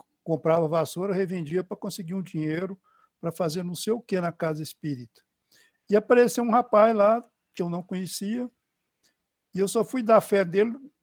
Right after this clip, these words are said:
duas horas da tarde de domingo, era normal a gente ficar até duas, domingo, trabalhando.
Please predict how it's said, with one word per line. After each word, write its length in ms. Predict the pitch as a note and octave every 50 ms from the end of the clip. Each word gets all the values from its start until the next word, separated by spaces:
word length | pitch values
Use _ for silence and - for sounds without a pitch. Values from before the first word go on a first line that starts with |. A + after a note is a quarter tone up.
| _ _ _
duas 360 | _ - G#3 A#3+ A#3+ G#3 D#3
horas 200 | F#3 G3+ F#3+ F#3+
da 140 | F3 F3+ E3
tarde 320 | E3 - F3+ F3+ F3+ E3+ G#3+
de 40 |
domingo, 460 | G3+ G#3+ A3+ G3 F3 E3+ F3 E3+ C#3+ D3
era 140 | D3 D3+
normal 360 | D#3 E3 E3+ E3 D#3 D3+ E3 D#3+
a 40 |
gente 80 | E3+ D3+
ficar 160 | - - D#3+
até 260 | D3+ - - F#3+ A3
duas, 420 | G3+ C#3 C#3 D3+ D#3 D3 C#3 C3 A#2+
domingo, 320 | B2 B2+ C3 C3+ D3 D3+ -
trabalhando. 600 | _ E3 D#3+ D3+ E3+ E3 D3 C3 B2 B2 - A2+